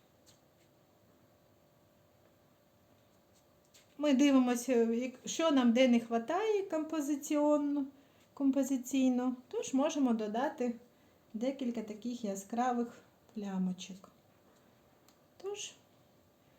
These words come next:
ваша фантазія і ваше бажання, і ось так ми створили таку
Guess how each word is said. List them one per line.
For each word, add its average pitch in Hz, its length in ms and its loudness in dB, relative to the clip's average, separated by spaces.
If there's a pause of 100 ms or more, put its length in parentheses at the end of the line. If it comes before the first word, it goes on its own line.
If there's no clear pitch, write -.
(420)
ваша 302 360 -4
фантазія 277 920 0 (1300)
і 240 80 -2
ваше 403 280 0
бажання, 427 580 -2 (260)
і 277 100 -8
ось 415 220 -8
так 320 240 -4 (680)
ми 392 120 -2
створили 311 440 -4
таку 247 400 -8